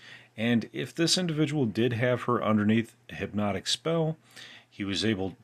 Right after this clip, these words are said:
he could have been able to, uh, manipulate her, make her feel terrified and afraid, and maybe he pushed it too far, gathered too much loosh, and she flipped out,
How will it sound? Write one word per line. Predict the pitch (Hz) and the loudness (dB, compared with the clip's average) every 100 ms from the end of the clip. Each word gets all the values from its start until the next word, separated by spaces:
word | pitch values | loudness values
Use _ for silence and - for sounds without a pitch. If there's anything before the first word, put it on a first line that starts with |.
| - | -8
he | 113 | -8
could | - 131 | 0 4
have | 131 92 | 4 2
been | 95 | 0
able | 101 107 | 0 -2
to, | 107 - 101 101 98 - - _ - | -4 -4 -4 -4 -6 -12 -20 _ -18
uh, | 85 87 | -12 -8
manipulate | 92 98 104 113 120 110 98 | -4 0 2 2 0 0 0
her, | 98 101 104 - - _ - | -2 -4 -4 -10 -20 _ -2
make | 98 98 | 0 2
her | 110 | 0
feel | 98 - 101 98 92 - _ - | -2 -2 -2 -2 -6 -12 _ -6
terrified | - 104 98 101 101 | 0 0 2 0 0
and | 92 | -2
afraid, | 92 - 135 131 107 107 - - - - | -6 -4 0 2 0 -2 -10 -20 -20 -12
and | 92 98 101 95 | -2 0 0 -2
maybe | - 85 87 | -2 0 0
he | 90 101 | 0 -2
pushed | - 101 - | -4 -4 -4
it | - | -4
too | 104 | -6
far, | 95 - 113 120 123 - - _ - | -4 0 2 2 -2 -10 -20 _ -2
gathered | 95 101 107 | 0 2 0
too | - 104 | 0 -2
much | 98 - | -2 -2
loosh, | 104 120 120 - - | 0 0 0 -2 -4
and | 80 | -4
she | - | -4
flipped | - - 113 110 - | -4 -10 -6 -6 -2
out, | 92 104 | -2 0